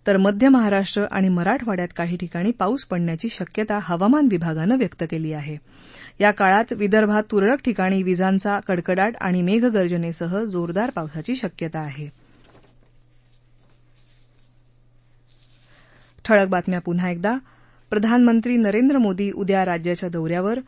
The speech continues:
वाढवण बंदरासह विविध विकास कामांचा करणार प्रारंभ. महाराष्ट्र हे देशाचं विकास इंजिन असून जीडीपीत सर्वाधिक वाटा देत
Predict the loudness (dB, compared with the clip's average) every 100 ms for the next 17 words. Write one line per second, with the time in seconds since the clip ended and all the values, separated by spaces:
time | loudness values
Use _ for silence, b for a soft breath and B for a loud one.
0 | b b b 2 4 6 4 4 4 4
1 | 2 2 0 0 0 0 0 2 2 0
2 | 0 -4 -2 -4 -2 -2 -4 -4 -4 -4
3 | -4 -6 -4 -2 0 -2 -4 b b b
4 | b 0 4 2 2 0 2 2 2 2
5 | -2 0 -2 0 0 2 0 2 0 -2
6 | 2 2 4 2 0 -2 -4 -2 0 2
7 | 0 0 -2 0 0 0